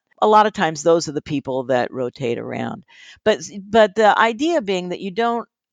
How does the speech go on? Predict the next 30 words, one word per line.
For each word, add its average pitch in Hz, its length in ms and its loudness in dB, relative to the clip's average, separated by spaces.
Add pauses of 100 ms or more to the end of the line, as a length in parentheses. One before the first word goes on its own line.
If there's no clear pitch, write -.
(100)
actually 165 1040 -4 (460)
need 180 680 -4
an 139 120 -2
outsider 156 840 -2
to 147 160 -14
do 123 240 -6
it, 139 100 -4
or 156 80 -4
you 160 160 -6
don't 185 280 -4
actually 156 480 -8
need 160 800 -8
the 127 160 -4
scrum 156 500 -6
master 135 440 -4
to 135 100 -4
always 127 480 -4
be 139 180 -8
the 120 100 -12
person 123 540 -10
or 127 80 -8
your 139 240 -10
team 156 360 -12
coach 147 400 -8
to - 100 -8
always 131 420 -4
be 131 160 -10
leading 131 300 -10
the 123 80 -12
retrospective. 120 800 -10